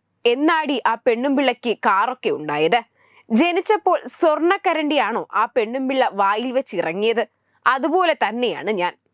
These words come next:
ഞാൻ ജോഗറിലാണ് കറങ്ങുന്നത്. ആ പെണ്ണും പിള്ള അതിലൊന്നും അല്ലല്ലോ കറങ്ങുന്നത്. മക്കൾ കൊടുത്താലല്ലേ ഉള്ളൂ. ഇന്നും എനിക്കതല്ല. നല്ല അന്തസ്സായി ഈ പ്രായത്തിലും ഒരു തൊഴിൽ കൈകാര്യം ചെയ്യുന്നുണ്ട്. നീ ഇതിന്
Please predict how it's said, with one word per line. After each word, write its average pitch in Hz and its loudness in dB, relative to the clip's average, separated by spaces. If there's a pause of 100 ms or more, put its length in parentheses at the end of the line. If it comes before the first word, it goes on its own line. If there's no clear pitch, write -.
(140)
ഞാൻ 302 2
ജോഗറിലാണ് 302 2 (160)
കറങ്ങുന്നത്. 180 0 (500)
ആ 349 2
പെണ്ണും 381 2
പിള്ള 330 2
അതിലൊന്നും 269 0
അല്ലല്ലോ 202 0
കറങ്ങുന്നത്. 170 -2 (320)
മക്കൾ 320 0 (100)
കൊടുത്താലല്ലേ 277 2
ഉള്ളൂ. 170 -4 (360)
ഇന്നും 247 2 (160)
എനിക്കതല്ല. 214 0 (320)
നല്ല 330 2
അന്തസ്സായി 359 0
ഈ 320 0
പ്രായത്തിലും 294 -2
ഒരു 262 2 (100)
തൊഴിൽ 285 2
കൈകാര്യം 226 0
ചെയ്യുന്നുണ്ട്. 156 -2 (380)
നീ 285 4
ഇതിന് 285 2